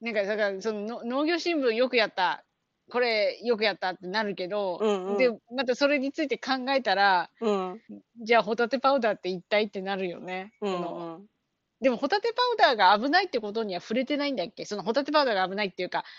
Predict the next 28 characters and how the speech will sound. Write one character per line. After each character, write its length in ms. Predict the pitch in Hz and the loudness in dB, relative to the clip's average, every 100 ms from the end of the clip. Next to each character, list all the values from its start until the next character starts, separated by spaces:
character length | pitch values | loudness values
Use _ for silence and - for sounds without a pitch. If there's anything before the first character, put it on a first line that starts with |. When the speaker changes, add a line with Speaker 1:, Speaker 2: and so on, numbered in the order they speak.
| - - _ | -20 -20 _
Speaker 1:
ホ 120 | 233 | 0
タ 160 | 277 294 | 0 2
テ 180 | 311 | 0
パ 200 | 302 320 | 4 4
ウ 100 | 311 | 4
ダ 220 | 254 226 220 | 4 2 2
ー 20 | |
の 480 | 262 381 320 170 - _ _ - | -2 -2 -2 -6 -12 _ _ -4
成 320 | 302 294 262 | 2 4 4
分 600 | 214 208 196 185 175 - 175 196 _ _ | 0 -4 -6 -8 -12 -16 -20 -20 _ _
が、 420 | 269 320 214 - - _ _ _ _ _ _ _ | 2 4 4 -2 -10 _ _ _ _ _ _ _
を 180 | 294 302 | 0 2
そ 140 | - | 0
の 120 | 240 262 | -2 -2
ま 120 | 262 | -2
ま 120 | 269 | 0
取 140 | 285 | -2
っ 40 | 277 | 2
た 100 | 220 | 2
ら 160 | 190 | 2
危 100 | 190 | 2
な 140 | 214 233 | 2 2
い 100 | 240 | 2
よ 120 | 302 | -2
っ 40 | |
て 180 | 302 - | -4 -4
い 100 | 185 | -2
う 240 | 185 170 | -2 -6